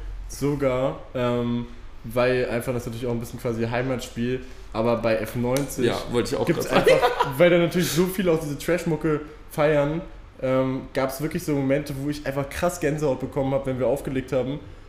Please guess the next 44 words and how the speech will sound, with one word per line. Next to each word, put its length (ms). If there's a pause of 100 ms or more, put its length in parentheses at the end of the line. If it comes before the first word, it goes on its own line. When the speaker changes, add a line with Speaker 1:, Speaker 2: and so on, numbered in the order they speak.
(120)
Speaker 1:
Und 180
manchmal 280
macht 200
man 100
das 120
so, 120
wenn 60
man 160
hört, 220
dass 120
die 60
Leute 220
einfach 260
übelst 280
krass 300
laut 220
mitsingen, 540 (280)
dass 140
man 140
kurz 200
mit 80
so 80
einem 100
High-Pass-Filter 640
oder 120
einfach 200
so 120
kurz 280
rauskattet, 360
Speaker 2:
Das 80
war 100
krass. 360 (100)
Speaker 1:
dass 160
die 60
Leute 240
sich 140
selber 240
singen 320
hören 220 (380)
und 180
dann 160
hast 220
du 80
einfach 380